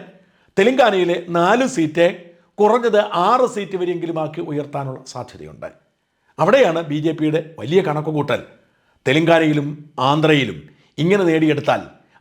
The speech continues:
അവർക്ക് പലയിടങ്ങളിലും നഷ്ടപ്പെടുന്നത് നികത്താൻ കഴിയുമെന്ന കണക്കുകൂട്ടൽ. നാലാം ഘട്ടത്തിൽ ബി ജെ പിക്ക് ഉത്തർപ്രദേശിൽ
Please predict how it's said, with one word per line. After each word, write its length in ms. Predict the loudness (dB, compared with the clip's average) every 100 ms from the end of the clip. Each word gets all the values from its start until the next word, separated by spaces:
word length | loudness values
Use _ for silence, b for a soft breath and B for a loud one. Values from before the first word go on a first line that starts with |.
| -4
അവർക്ക് 260 | -2 -2 -4 0
പലയിടങ്ങളിലും 600 | 0 2 0 -2 -4 -4 -6 -8
നഷ്ടപ്പെടുന്നത് 600 | -6 -6 -4 -4 -4 -4 -6
നികത്താൻ 300 | -6 -6 -6
കഴിയുമെന്ന 480 | -4 -4 -6 -8 -10 -12 b b -10
കണക്കുകൂട്ടൽ. 520 | -10 -10 -14 -12 -12 -14 _ 0
നാലാം 240 | 4 4 4
ഘട്ടത്തിൽ 300 | 0 0 -2 -2 -4
ബി 100 | -2 0
ജെ 80 | 2 2
പിക്ക് 260 | 0 0 -4 -6 b -12
ഉത്തർപ്രദേശിൽ 540 | 0 2 4 2 2